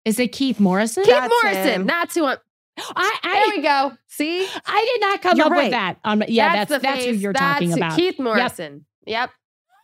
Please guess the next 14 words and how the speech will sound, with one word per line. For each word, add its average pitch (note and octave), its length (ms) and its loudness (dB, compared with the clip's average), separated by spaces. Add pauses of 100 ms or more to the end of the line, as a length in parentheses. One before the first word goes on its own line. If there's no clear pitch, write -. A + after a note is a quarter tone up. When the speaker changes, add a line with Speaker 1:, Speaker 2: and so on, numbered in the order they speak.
(160)
Speaker 2:
That's C4+ 360 -2
who's A3 180 -4
following A#3+ 420 -4
me B3 120 -6
around. G#3 600 -4
Speaker 1:
<laughs> - 40 -10
You A#4 160 -2
also C5 320 -2
want B4+ 340 -2
someone, D4+ 580 -2 (220)
he's F#4+ 220 2
seen C4+ 260 -6
it A#3+ 100 -2
all. G#3+ 300 -4